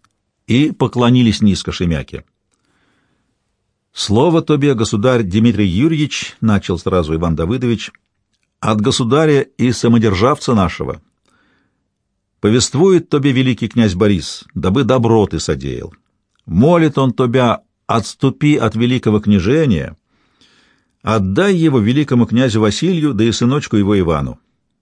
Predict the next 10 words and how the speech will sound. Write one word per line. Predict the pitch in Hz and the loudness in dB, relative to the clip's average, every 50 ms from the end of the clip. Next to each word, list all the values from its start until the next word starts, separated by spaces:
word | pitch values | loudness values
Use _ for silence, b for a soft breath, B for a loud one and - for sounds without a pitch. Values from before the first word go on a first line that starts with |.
| _ _ _ _ _ _ _ _ _ _ _ _ _ | _ _ _ _ _ _ _ _ _ _ _ _ _
Великую | - 78 110 123 151 151 147 143 135 117 | -6 -2 0 2 2 2 2 2 2 2
же | 107 117 | 2 0
княгиню | - 113 120 117 113 131 127 117 104 | 2 2 2 2 2 2 2 2 0
Софью | - - 127 117 - 117 104 95 | 0 0 -2 -2 0 0 0 0
Витовтовну | 104 - - 156 175 156 - - 123 101 98 95 87 | -2 -2 0 -2 -2 -2 -2 -2 -2 0 2 0 0
вели | 85 113 113 131 127 | 0 0 0 0 0
выпустить | 101 120 160 180 185 196 175 - - 175 160 - - _ _ _ _ | 2 2 0 0 0 -2 -4 -2 -2 -4 -6 -6 -10 _ _ _ _
и | - 147 | -2 -2
казну | 151 - 156 123 92 87 85 82 | 0 0 0 0 0 0 -2 -2
отдать». | 78 69 69 71 76 69 | -2 -4 -4 -6 -6 -6